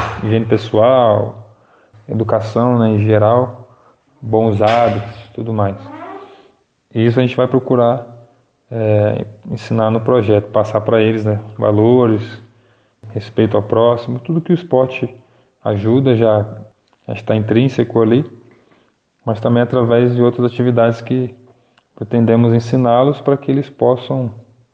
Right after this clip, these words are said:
é, no futuro aí, de repente, né, eles, eles vão crescendo e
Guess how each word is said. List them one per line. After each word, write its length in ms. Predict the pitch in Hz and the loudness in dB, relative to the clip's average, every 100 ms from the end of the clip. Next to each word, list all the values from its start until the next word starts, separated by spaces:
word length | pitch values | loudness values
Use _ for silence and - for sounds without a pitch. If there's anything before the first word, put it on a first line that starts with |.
| _ _ _ _ _ | _ _ _ _ _
é, 160 | 110 107 | -2 0
no 120 | 107 | 0
futuro 580 | 110 113 - 110 113 117 | 0 -2 0 2 4 4
aí, 560 | 110 113 120 117 107 113 - - _ - | 4 4 2 0 -2 -6 -16 -20 _ -4
de 80 | 107 | 0
repente, 440 | 107 113 110 113 | 0 0 -2 0
né, 120 | 113 | 0
eles, 340 | 101 104 - - _ _ _ _ _ _ _ _ - | 0 -2 -12 -20 _ _ _ _ _ _ _ _ -10
eles 500 | 120 110 104 - - | -4 -2 -2 -6 -8
vão 140 | - 107 | -4 0
crescendo 760 | 110 104 - 110 123 127 113 | 2 0 0 2 2 2 2
e 220 | 104 110 | 0 -2